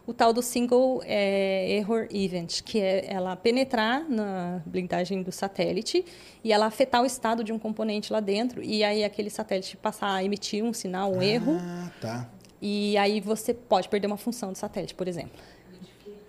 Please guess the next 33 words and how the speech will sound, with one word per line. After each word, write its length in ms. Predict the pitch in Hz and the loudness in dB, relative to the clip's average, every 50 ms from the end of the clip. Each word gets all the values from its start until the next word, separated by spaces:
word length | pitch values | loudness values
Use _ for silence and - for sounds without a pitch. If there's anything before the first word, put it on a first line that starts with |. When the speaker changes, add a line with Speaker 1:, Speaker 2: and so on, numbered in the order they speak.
| - - - - - - - | -20 -20 -20 -20 -20 -14 -10
Speaker 1:
É. 240 | 196 180 170 170 165 - - - - - - - - - - | -8 -8 -8 -8 -10 -14 -20 -20 -20 -20 -20 -20 -20 -14 -4
Speaker 2:
Entendi. 520 | - 117 120 123 120 104 98 98 110 120 101 190 160 | 0 2 2 4 2 2 2 0 2 2 2 0 -2
Speaker 1:
Isso. 320 | 156 156 - - - - - - - - - - - | -2 -4 -6 -6 -8 -10 -14 -20 -20 -20 -20 -12 -6
E, 140 | 208 208 208 214 | -2 0 2 2
eu, 100 | 214 202 | 2 2
por 240 | - - - 226 | 0 2 4 6
exemplo, 380 | 220 226 202 220 196 185 208 - - | 6 6 6 4 2 2 0 -2 2
eu 520 | - 214 214 214 226 233 233 233 240 226 233 - | 4 6 6 6 6 6 6 4 2 0 0 4
peguei, 600 | - 247 220 220 233 240 254 262 285 277 247 - - - - - - - | 4 4 6 6 6 6 6 4 4 2 0 -2 -6 -12 -12 -14 -8 -2
que 140 | - 285 262 | 0 0 2
situações 540 | - 277 - 269 254 262 262 254 269 254 | 2 4 4 4 4 4 2 2 2 0
que 100 | - - | 2 4
eu 100 | 233 233 | 4 6
já 120 | 240 233 240 | 6 4 4
peguei 560 | 247 247 233 208 233 233 233 247 254 254 262 | 2 2 4 4 4 4 4 4 2 0 -2
que 240 | 247 - - 247 240 | -4 -2 -2 -2 -2
diz 260 | 208 196 220 226 214 | 0 0 0 0 0
respeito 500 | 208 233 226 226 - - 220 208 214 - | 2 0 0 0 0 -2 -2 -2 0 0
a 40 | 220 185 | -2 -2
isso. 200 | 147 - - 202 | -2 -2 -2 0
Uma 100 | 214 226 | 0 2
vez 260 | 214 233 240 240 220 | 4 2 2 2 -2
a 40 | 220 | -4
gente 260 | 208 196 196 - - | -6 -6 -6 -6 -2
tava 320 | - 202 190 185 190 185 170 | -2 -2 0 0 -2 -4 -6
trabalhando 500 | - - - 147 165 170 170 170 165 170 | -6 -6 -4 -2 0 0 0 0 -2 -2
de 120 | 170 226 | 0 0
noite, 500 | 240 240 226 226 247 247 247 - - 285 - - - - - - - - - - - | 2 4 4 4 2 2 0 -4 -6 -8 -10 -10 -20 -20 -20 -20 -20 -20 -20 -16 -8
e 140 | - 208 208 | -4 0 2
aí 320 | 202 202 196 202 208 208 | 2 4 4 2 2 2
a 60 | 202 202 | 2 0
gente 200 | 196 202 - - | 0 -2 -2 0
tava 240 | - 185 175 175 | 0 0 0 0